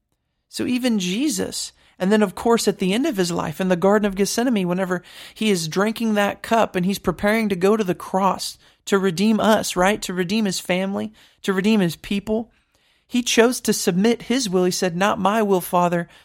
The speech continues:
but your will be done." In other words, he chose not my mission, just what I want to do, but may your mission, your will be accomplished through my life. And he lived gently. It says kids wanted to be around him.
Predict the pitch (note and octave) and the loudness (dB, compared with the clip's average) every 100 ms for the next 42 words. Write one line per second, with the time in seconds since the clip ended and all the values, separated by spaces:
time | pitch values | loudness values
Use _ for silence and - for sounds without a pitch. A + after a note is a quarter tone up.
0 | _ F3+ E3 G#3 G3 F3+ F3+ E3+ E3 F3 | _ -6 -2 4 4 4 2 0 0 2
1 | E3+ E3 F3+ _ _ _ - F#3+ G3 - | 0 -4 -12 _ _ _ -6 0 2 2
2 | A#3 - G#3 G3+ A#3 G3+ G#3 G3+ D#3+ D3+ | 0 2 2 4 4 4 4 4 4 0
3 | E3 D#3+ - _ _ G#3+ G#3 F3+ E3 F#3 | -4 -6 -10 _ _ 0 2 2 4 4
4 | F3 D#3+ - D#3 D#3+ D#3 - _ _ _ | 2 0 -4 -6 -4 -6 -10 _ _ _
5 | _ F3+ F#3 F#3 E3+ G#3 G3 F3 - E3 | _ -2 2 2 4 4 4 2 2 -2
6 | D#3 D#3+ F3+ G3 F3 E3 D#3 D#3+ D3+ - | 0 2 4 6 4 2 2 0 -2 -2
7 | E3 D#3+ D#3+ - - _ _ _ _ - | -2 -2 -4 -6 -10 _ _ _ _ -6
8 | F#3 G3+ F#3 F3 F3 E3 F3+ - - - | 0 2 2 2 2 0 -2 -6 -14 -20
9 | _ _ _ _ _ G3+ F#3+ G#3+ A3 A#3+ | _ _ _ _ _ 0 4 6 6 4
10 | F3 D#3 G3 A#3+ - F#3+ - - _ _ | 0 -2 0 -2 -4 -8 -10 -12 _ _
11 | _ _ _ _ _ F#3+ - G3+ - - | _ _ _ _ _ -2 2 2 2 -2
12 | A#3 B3 F#3 G3 G3 F3+ E3+ F#3 F3 E3+ | 0 0 0 0 0 0 2 2 4 4
13 | F#3 F3+ F3 - | 2 0 -6 -14